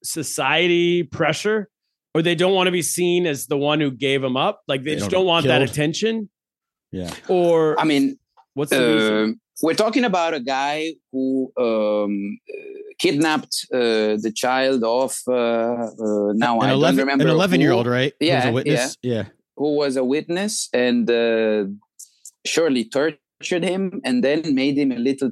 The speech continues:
Speaker 3: pieces and melted into acid. So, uh, he got rid of the body by vanishing, literally, the body.
Speaker 2: Mm.
Speaker 3: Uh, so, um, this guy surely,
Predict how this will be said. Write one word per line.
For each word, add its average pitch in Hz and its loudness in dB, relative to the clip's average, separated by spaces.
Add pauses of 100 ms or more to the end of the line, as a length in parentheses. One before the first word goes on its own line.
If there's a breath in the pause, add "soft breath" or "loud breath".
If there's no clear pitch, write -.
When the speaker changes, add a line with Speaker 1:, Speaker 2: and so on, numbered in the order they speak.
Speaker 3:
pieces 131 0
and 117 0
melted 113 -2
into 110 0
acid. 98 -2 (960 loud breath)
So, 131 0
uh, 123 -2
he 123 -2
got 123 -2
rid 135 -2
of 123 -4
the 120 -6
body 127 0
by 107 -2 (400)
vanishing, 110 0
literally, 113 0
the 95 -4
body. 98 0 (380)
Speaker 2:
Mm. 98 -4
Speaker 3:
Uh, 110 0
so, 127 2
um, 117 -2
this 165 -4
guy 180 0
surely, 147 -2